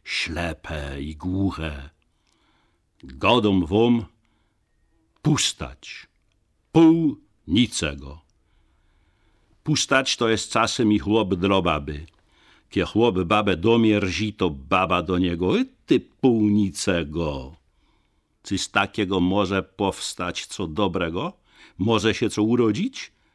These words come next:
Z takiej chłopskiej pustaci?” To dopiero pytanie. Ale Stefek Łaciok z Hyźnego wiedział, że z pustaci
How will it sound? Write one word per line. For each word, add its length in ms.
Z 140
takiej 360
chłopskiej 800
pustaci?” 880
To 200
dopiero 720
pytanie. 960
Ale 240
Stefek 540
Łaciok 500
z 60
Hyźnego 640
wiedział, 560
że 180
z 160
pustaci 960